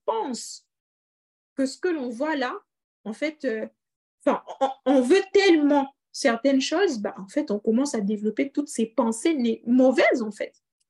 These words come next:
qui nous nuisent. Et, euh, effectivement, en fait, c'est, c'est de ne pas se conformer au siècle présent et d'être renouvelé par... par, par, par, par, euh, d'être renouvelé dans notre intelligence. Enfin, c'est, c'est, c'est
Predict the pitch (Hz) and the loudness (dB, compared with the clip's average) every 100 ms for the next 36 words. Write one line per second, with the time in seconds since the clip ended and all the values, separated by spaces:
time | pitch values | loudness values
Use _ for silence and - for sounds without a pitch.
0 | _ 311 294 254 262 415 302 220 - _ | _ 2 4 2 2 2 2 -2 -12 _
1 | _ _ _ _ _ _ _ _ _ _ | _ _ _ _ _ _ _ _ _ _
2 | - _ _ - 269 233 226 _ _ - | -20 _ _ 0 0 0 -4 _ _ -2
3 | 254 285 285 330 370 330 277 - 240 240 | -2 -2 -6 -4 -4 0 -2 -2 -6 -4
4 | 277 - - 240 233 _ _ _ 220 269 | -4 -6 -6 -8 -8 _ _ _ 2 4
5 | 269 262 - 349 381 _ _ _ _ _ | 4 2 0 0 0 _ _ _ _ _
6 | _ - - 277 269 _ 294 269 - 254 | _ -16 -6 -4 -4 _ -4 -4 -2 -4
7 | 262 302 - 226 254 254 233 - 233 226 | -2 -6 -8 -8 -8 -8 -14 -10 -8 -4
8 | 262 233 226 226 226 226 220 247 233 214 | -4 -6 -8 -10 -6 -6 -6 -10 -10 -16
9 | - _ _ _ 208 214 214 214 - 208 | -18 _ _ _ -12 -10 -12 -12 -12 -12
10 | 208 - 214 214 208 _ _ _ _ _ | -12 -10 -6 -4 -6 _ _ _ _ _
11 | _ - 269 269 254 269 269 254 320 254 | _ 0 0 2 4 4 4 4 4 2
12 | 240 - 233 226 254 302 - 220 214 - | 0 -2 -2 -2 -2 -2 -6 -8 -6 -6
13 | - - - - 240 220 | -8 -12 -16 -10 -8 -8